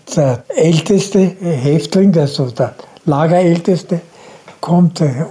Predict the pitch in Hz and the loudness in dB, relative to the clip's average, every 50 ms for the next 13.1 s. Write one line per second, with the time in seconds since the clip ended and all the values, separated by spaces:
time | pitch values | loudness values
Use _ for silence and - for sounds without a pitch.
0 | - - 147 - - _ _ - - - - 160 165 165 - 175 156 139 117 139 | -8 -8 -8 -8 -10 _ _ -16 -10 -2 0 0 2 2 2 2 2 2 0 -2
1 | 135 147 170 165 165 143 - - 160 143 - - - - - 185 190 180 185 - | 0 2 2 2 2 0 0 0 -2 -2 -2 -6 -8 -2 0 2 2 2 0 2
2 | 214 196 185 170 208 202 170 - - - 175 - - 143 131 156 170 190 185 185 | 2 2 4 4 2 2 0 -2 -2 -2 -2 0 0 0 0 2 4 4 4 4
3 | 185 170 151 - - - - - - 170 190 190 - 185 175 175 160 - - - | 4 2 2 0 -4 -8 -6 -2 0 0 0 0 2 2 2 2 2 -2 -6 -16
4 | - _ - 165 156 147 151 - - 160 139 - - 156 127 127 131 123 113 - | -12 _ -2 0 0 0 0 -2 -2 -2 -2 -2 -2 -2 -2 0 0 -2 -4 -6
5 | - - _ _ - - 185 180 175 151 165 165 156 160 - - 160 139 113 113 | -10 -20 _ _ -4 0 2 4 4 4 4 2 2 0 -2 -2 -2 -2 0 0
6 | 135 143 143 139 127 127 120 110 98 - - - - 143 147 147 156 151 156 165 | 0 2 2 2 2 0 -2 -4 -6 -10 -14 -8 -2 0 2 4 2 2 2 0
7 | 139 160 156 139 - - - 139 139 131 - - - - - - 156 147 - - | 0 0 -2 -2 -4 -6 -6 -4 -4 -4 -4 -8 -14 -12 -8 -4 -4 -4 -4 -6
8 | - - - 160 139 139 - - - 147 127 110 - - - - - _ _ _ | -8 -2 -2 -2 -2 -2 -4 -6 -2 -2 -2 -2 -4 -10 -12 -12 -16 _ _ _
9 | _ _ _ - - 160 147 - - - 165 156 147 131 - - 139 120 - - | _ _ _ -4 -2 -2 -2 -2 -4 0 0 2 2 0 0 -2 -4 -4 -4 -8
10 | - - _ - 214 139 - - - - 151 160 165 165 160 151 143 - - - | -12 -12 _ -6 -6 -6 -6 -6 -6 -2 0 2 4 4 4 2 0 -4 -6 -6
11 | 160 139 135 127 113 - - - - - 160 160 180 180 185 - _ _ - - | -4 -2 -2 -4 -6 -8 -12 -8 -4 -2 0 0 0 -2 -4 -10 _ _ -20 -10
12 | - - 165 160 160 151 143 135 117 - - - 151 156 160 160 - - 208 196 | -4 0 2 4 4 4 2 2 -2 -4 -2 0 2 2 2 2 0 -2 0 0
13 | 185 170 | 0 0